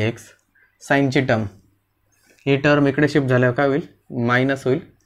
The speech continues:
sin x minus y डी वाय by डी एक्स is equal to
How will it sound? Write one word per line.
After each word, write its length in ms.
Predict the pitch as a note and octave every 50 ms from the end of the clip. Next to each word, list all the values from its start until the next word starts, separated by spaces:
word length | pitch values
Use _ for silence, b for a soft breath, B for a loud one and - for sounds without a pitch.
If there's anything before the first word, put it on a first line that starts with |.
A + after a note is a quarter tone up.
| _ _ _ _ _ _ _ -
sin 380 | - - - C3 B2 B2+ C#3+ D3+ D3 - _ _ _ _ _ _ _ _ _ _ _ _ _ _ _ _ _ -
x 220 | C#3 C#3+ C#3+ - - D3+
minus 300 | C3 B2+ B2+ C3 B2+ - -
y 180 | B2 A#2+ B2 D3+ - - - _ _ _ - - - B2 A2
डी 100 | A#2+ B2
वाय 180 | A#2+ A#2 A2+ A2+
by 140 | G#2+ A2 C3+ G3 - - _ _ _ _ _ _ _ _ _ _ _ - - - -
डी 140 | - G#2 G2
एक्स 240 | F#2+ - - - - - - -
is 140 | D#3+ D#3 D3+
equal 300 | C#3 C3+ - A#2 G#2+ G#2 G2+
to 40 | -